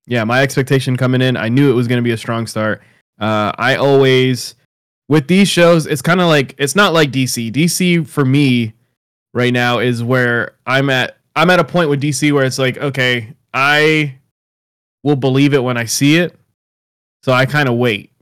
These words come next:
for that. For these, I go in with the expectation of like, "No, this is gonna be good." So, um, yeah, I was one of the few, there was a lot of people that I work with too that are kinda,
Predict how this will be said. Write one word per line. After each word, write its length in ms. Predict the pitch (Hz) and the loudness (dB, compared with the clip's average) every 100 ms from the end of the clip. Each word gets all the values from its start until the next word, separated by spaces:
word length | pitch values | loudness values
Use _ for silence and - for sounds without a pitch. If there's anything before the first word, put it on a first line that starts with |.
| _ _ _ _ _ _ | _ _ _ _ _ _
for 120 | 113 | -4
that. 340 | 98 71 - | -4 -4 -10
For 180 | _ 139 | _ -2
these, 380 | 135 160 190 180 | 0 2 2 4
I 100 | 151 | 2
go 280 | 143 151 143 | 2 2 2
in 140 | 143 | 2
with 180 | 131 127 | 0 -2
the 120 | 123 | -2
expectation 640 | 113 113 113 113 117 104 110 | -4 -4 -10 -6 -6 -6 -8
of 120 | 107 | -6
like, 140 | 113 | -6
"No, 140 | 131 175 | -2 -2
this 160 | 170 | -2
is 100 | 160 | -4
gonna 120 | 143 127 | -2 -2
be 100 | 107 | -4
good." 240 | 101 90 _ _ _ _ _ _ _ _ | -6 -10 _ _ _ _ _ _ _ _
So, 460 | - 123 120 113 - _ _ | -2 0 0 -4 -8 _ _
um, 500 | 113 117 107 101 95 - _ _ | -4 -2 -2 -4 -8 -14 _ _
yeah, 260 | 127 127 92 _ - | -4 -2 -2 _ -4
I 140 | 123 | 0
was 200 | 139 120 | 0 0
one 200 | 139 147 | 0 0
of 60 | 143 | 0
the 80 | |
few, 240 | 135 156 151 | 0 0 2
there 120 | 139 | 2
was 100 | 147 | 2
a 60 | 147 | 2
lot 160 | 147 | 0
of 80 | 147 | 0
people 200 | 151 131 | 0 0
that 100 | 123 | 0
I 80 | 127 | 0
work 240 | 127 113 | 0 -4
with 180 | 117 110 | -6 -8
too 180 | - 120 | -4 -4
that 180 | 110 104 | -4 -4
are 120 | 107 | -6
kinda, 420 | 107 117 113 110 | -8 -8 -6 -8